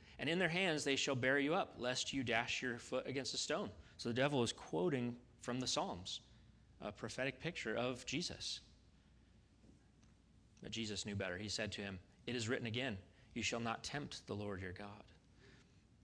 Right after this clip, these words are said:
The way of Jesus leads us into real freedom. I said I was gonna say that a lot, and I'm, I'm following through. It leads us into real freedom when we're faced with a temptation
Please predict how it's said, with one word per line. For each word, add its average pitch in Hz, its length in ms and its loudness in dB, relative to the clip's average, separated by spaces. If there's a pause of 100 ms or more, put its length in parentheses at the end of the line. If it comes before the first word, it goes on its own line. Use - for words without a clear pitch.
(120)
The 110 80 -4
way 113 200 0
of 135 80 0
Jesus 113 460 -2
leads 113 320 0
us 110 240 -2
into 107 220 -6
real 110 240 -4 (200)
freedom. 110 320 -2 (120)
I 107 60 -4
said 113 160 0
I - 20 2
was 95 100 -2
gonna 95 120 -4
say 101 140 -4
that 95 120 -2
a 92 40 -2
lot, 90 220 -6
and 90 80 -10
I'm, 95 140 -10 (400)
I'm 92 160 -10
following 98 360 -6
through. 95 220 -4 (1300)
It 135 100 -2
leads 135 220 4
us 123 160 2
into 117 200 -2
real 110 180 0
freedom 101 320 -2
when 107 120 -2
we're 113 140 2
faced 120 400 0
with 113 160 -4
a 107 160 -4 (120)
temptation 135 760 0